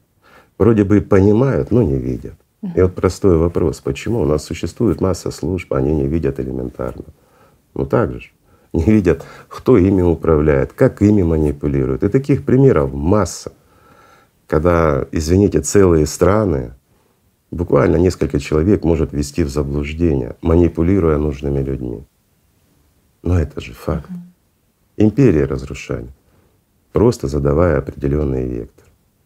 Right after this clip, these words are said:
Speaker 1: И, естественно, эти же товарищи, они прекрасно осведомлены о цикле,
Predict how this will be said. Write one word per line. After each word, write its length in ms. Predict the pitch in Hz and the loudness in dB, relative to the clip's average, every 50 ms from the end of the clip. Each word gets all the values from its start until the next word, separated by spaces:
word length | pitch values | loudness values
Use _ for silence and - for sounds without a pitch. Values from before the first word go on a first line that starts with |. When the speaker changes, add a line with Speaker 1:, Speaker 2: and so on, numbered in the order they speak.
| _ _ _ _ _ _ _ - - - - _ _ _ _ _ _ _ _ _ - | _ _ _ _ _ _ _ -20 -20 -20 -20 _ _ _ _ _ _ _ _ _ -2
Speaker 1:
И, 80 | 80 | 0
естественно, 600 | 85 92 90 - - 170 151 139 - 85 76 78 | 0 0 0 2 2 2 2 4 2 0 0 2
эти 240 | 82 87 85 80 - | 4 2 2 0 -2
же 120 | 69 69 71 | -6 -6 -2
товарищи, 540 | - 71 80 87 98 101 82 73 - - - | 0 2 2 4 4 2 2 0 -2 -2 -4
они 160 | 67 67 67 | -2 -2 -2
прекрасно 520 | - - 80 - 87 92 85 76 - 69 | -2 -4 -4 0 2 0 0 0 -2 -6
осведомлены 800 | 65 - - 71 71 73 71 71 71 73 73 71 65 64 62 62 _ _ _ - | -8 -6 -6 -4 -2 0 0 0 0 0 -2 -2 -2 -4 -6 -12 _ _ _ -8
о 240 | - 71 71 67 67 | -6 -4 -4 -4 -4
цикле, 640 | - - - - 92 90 85 - - 73 69 65 62 | -6 -8 -2 0 0 0 0 -2 -6 -4 -4 -4 -6